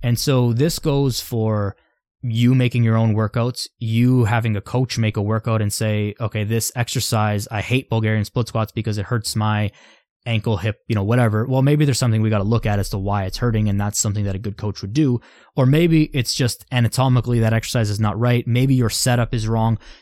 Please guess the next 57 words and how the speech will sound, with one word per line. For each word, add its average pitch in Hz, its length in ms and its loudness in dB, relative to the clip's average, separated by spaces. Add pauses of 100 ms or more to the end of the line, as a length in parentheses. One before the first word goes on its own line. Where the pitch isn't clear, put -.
There, 143 220 0
there 143 200 4
are 139 60 6
many 143 320 6
things 117 260 2
that 110 120 2
are 104 100 -2
happening 117 380 -2
here. 95 220 -8 (300)
But - 200 0 (280)
if 170 160 2
for 180 120 0
some 156 180 4
reason 110 340 2
it's - 140 -2
uncomfortable 123 480 0
to 113 140 -6
you, 101 200 -2
it's - 140 -6
painful, 117 480 -2
it, 117 180 -4
you 113 180 -2
don't 120 200 -2
like 120 320 0
it 117 100 -4
for 113 240 -4
some 110 220 0
real 120 240 2
reason, 113 460 2 (480)
and 123 80 4
I 123 40 4
don't 143 160 4
mean 131 160 6
you 110 80 4
don't 110 140 4
like 104 220 0
it 110 140 -4 (100)
because 110 220 0
it's 95 100 -8
hard. 92 340 -12
It's - 360 -8
supposed 117 320 -2
to 101 60 -6
be 98 100 -2
hard. 98 240 -6
It's - 160 -8
not 123 160 -4
<laughs> - 0 -
supposed - 220 -2
to 127 60 -4
tickle. - 360 -4 (320)
But 139 120 2
if 123 120 -2
you 139 80 4
don't 175 180 4
like 139 240 0
it, 98 160 -6